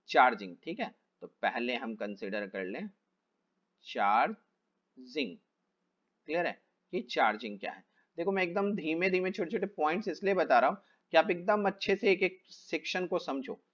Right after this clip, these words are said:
ठीक है, क्योंकि ये बड़ा इंपॉर्टेंट है और सर्किट के क्वेश्चंस बहुत आसान होते हैं और जेई में आते हैं तो बहुत ईजी तरीके से सॉल्व भी हो जाते हैं, अगर हम छोटे छोटे पॉइंट्स पे यहाँ ध्यान देते हैं तो, ठीक है। अब यहाँ मेरी बात को समझना, जैसे सपोज करो मेरे पास,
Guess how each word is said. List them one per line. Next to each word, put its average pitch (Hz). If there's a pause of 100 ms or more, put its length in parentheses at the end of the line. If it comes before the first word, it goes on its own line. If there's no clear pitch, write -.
(380)
ठीक -
है, 180 (260)
क्योंकि 151
ये 185
बड़ा 180
इंपॉर्टेंट 165
है 175
और 151
सर्किट 165
के 185
क्वेश्चंस 170 (100)
बहुत 156 (1080)
आसान 156
होते 180
हैं 180
और 170
जेई 147
में 170
आते 156
हैं 175
तो 175
बहुत 175
ईजी 170
तरीके 175
से 175
सॉल्व 151 (100)
भी 180
हो 156
जाते 101
हैं, 90 (320)
अगर 156
हम 185
छोटे 170
छोटे 196
पॉइंट्स 160
पे 170
यहाँ 170
ध्यान 113
देते 98
हैं -
तो, -
ठीक -
है। 240 (440)
अब 160
यहाँ 170
मेरी 165
बात 151
को 160
समझना, 127 (1120)
जैसे 143
सपोज 147
करो 123
मेरे 123
पास, 139